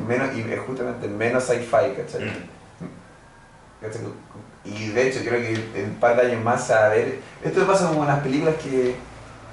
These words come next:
Speaker 1: muestran celulares, eso hace como algo para reírse en diez años más, como, ¡ah! Como,
Speaker 2: Claro.
Speaker 1: como,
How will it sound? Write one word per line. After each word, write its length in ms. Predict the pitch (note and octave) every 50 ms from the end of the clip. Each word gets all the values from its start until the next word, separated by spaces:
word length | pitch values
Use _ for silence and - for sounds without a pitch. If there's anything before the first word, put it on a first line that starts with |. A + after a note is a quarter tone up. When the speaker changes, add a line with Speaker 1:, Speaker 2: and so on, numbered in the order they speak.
| - - G2+
Speaker 1:
muestran 360 | A#2 B2+ C#3 D#3+ - D#3 D#3 D3
celulares, 800 | - - C#3+ B2+ A#2+ A#2 D3 D3 - - - - - - - - - - - - - - - - - - - - - - - - - - - - - - - - -
eso 220 | A2+ B2 - - -
hace 140 | - -
como 220 | - B2 B2 A#2+ A2+
algo 320 | - A#2+ B2+ - C3+ -
para 160 | - - -
reírse 380 | - - B2+ C3+ C#3 - - D3
en 100 | C3+ C3
diez 100 | C#3 C#3
años 120 | C#3 C#3 C3+
más, 160 | C3+ B2 A2 - -
como, 180 | - A2+ A#2+ C3+
¡ah! 60 | C#3+ C#3 C#3 C#3 - - - B2+ - - -
Como, 520 | B2 A2 A2 G#2+ G#2+ G#2+ G#2+ G#2 G#2 G2+
Speaker 2:
Claro. 420 | G#2+ C3 C3+ C3+ - - - - - - - - - -
Speaker 1:
como, 340 | G#2 A2 A2 A2 - -